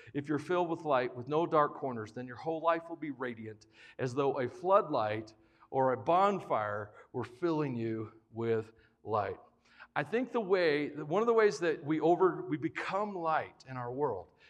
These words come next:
and we become what we were intended to be, what we're made to be, what we really are,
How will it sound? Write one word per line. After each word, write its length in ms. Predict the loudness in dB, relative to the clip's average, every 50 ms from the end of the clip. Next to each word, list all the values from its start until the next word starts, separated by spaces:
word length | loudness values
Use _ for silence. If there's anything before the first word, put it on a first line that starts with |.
| -12
and 80 | -6 -2
we 80 | -2
become 460 | 0 0 -2 -2 -2 -2 0 0 2 2
what 160 | 0 0 0
we 100 | -2 -2
were 120 | -2 -2
intended 420 | -4 -6 -8 -10 -8 -8 -10 -10 -12
to 80 | -12
be, 300 | -8 -8 -6 -6 -6 -8 -12 -16 -18 -10 -8
what 140 | -8 -6
we're 140 | -4 -4 -4
made 320 | -2 -2 -2 -2 -2 -2 -4
to 100 | -8 -8
be, 300 | -6 -6 -6 -6 -6 -8 -12 -18 -10 -4
what 180 | -2 -2 -2 -2
we 140 | -2 -6
really 440 | -4 -4 -4 0 2 4 4 4 4
are, 420 | 4 4 4 4 2 0 -2 -6